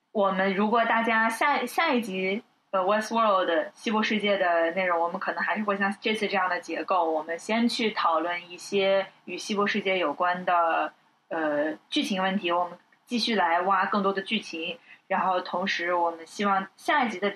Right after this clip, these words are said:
重心不再是技术了，我们下一集可能更多的去讨论Westworld可能带来的人，就是伦理问题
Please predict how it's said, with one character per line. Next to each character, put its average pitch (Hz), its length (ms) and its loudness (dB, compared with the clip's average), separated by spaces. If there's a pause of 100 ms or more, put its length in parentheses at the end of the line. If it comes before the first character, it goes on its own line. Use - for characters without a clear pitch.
(120)
重 208 180 0
心 202 200 0
不 190 80 -6
再 196 160 0
是 202 120 -2
技 254 180 -2
术 214 120 0
了， 151 80 0
我 147 60 -6
们 - 100 -18
下 202 160 0
一 - 20 -6
集 196 100 -4
可 - 120 -14
能 170 100 -12 (100)
更 220 140 0
多 202 100 2
的 208 120 0
去 220 120 -6
讨 170 240 -2
论 175 360 0 (300)
Westworld 214 560 2
可 - 180 -4
能 185 320 -6 (200)
带 240 140 2
来 202 160 4
的 214 80 2
人， 202 300 0 (120)
就 226 140 -2
是 185 300 -2 (100)
伦 233 180 2
理 285 100 2
问 202 180 0
题 - 300 -6